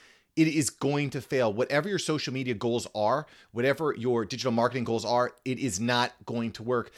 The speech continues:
There are six steps, there's six stages to the process, and in today's video, I wanna walk you through all six stages of the Better Content, Less Time formula. So let's talk about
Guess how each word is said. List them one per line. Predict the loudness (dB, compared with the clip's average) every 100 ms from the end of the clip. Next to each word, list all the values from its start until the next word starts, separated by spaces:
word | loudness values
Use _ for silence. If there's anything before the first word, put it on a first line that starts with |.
| -10
There | -4 2
are | 2
six | 2 2 2 2 0 -2 -8 -14 -20 -20 -8
steps, | -2 4 2 2 -8 -12 _ _ -4
there's | -2 0
six | 0 0
stages | 0 0 0 -2 -4
to | -4 -4
the | -4
process, | 0 2 2 2 0 -2 -2
and | -4 -4 -6
in | -8
today's | -10 -8 -4 -4 -2
video, | -2 -2 0 0 -2
I | -4
wanna | -2 -2
walk | -2 -4 -6
you | -10
through | -6 -6 -6 -8 -20 -4
all | 2 2
six | 2 -6 -2
stages | 0 0 -2
of |
the | -2
Better | 2 2 2
Content, | -2 -4 -4 -6 -8 -12 _
Less | -2 0 0
Time | -2 -4 -4 -6 _
formula. | _ 0 2 2 -2 -6 -14 _ _ -8
So | -2 2
let's | 2 2
talk | 2 6 8 8 4 -18 -4 0
about | 8 8 8